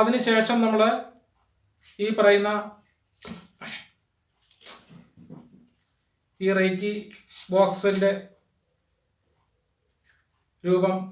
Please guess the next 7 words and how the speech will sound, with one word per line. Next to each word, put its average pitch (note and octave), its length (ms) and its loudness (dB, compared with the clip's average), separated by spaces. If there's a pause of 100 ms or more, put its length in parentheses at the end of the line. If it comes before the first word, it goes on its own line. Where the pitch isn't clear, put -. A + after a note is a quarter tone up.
(140)
ഇതുപോലെയാവും. F3 600 2 (1900)
ഇതിൻ്റെ F3 240 0
പുറത്ത് F3+ 320 2
റേക്കി F3+ 260 0 (100)
ബോക്സ് F3+ 240 0
എന്ന് F3+ 140 -2
എഴുതിയിട്ടുണ്ട്. F3 420 -2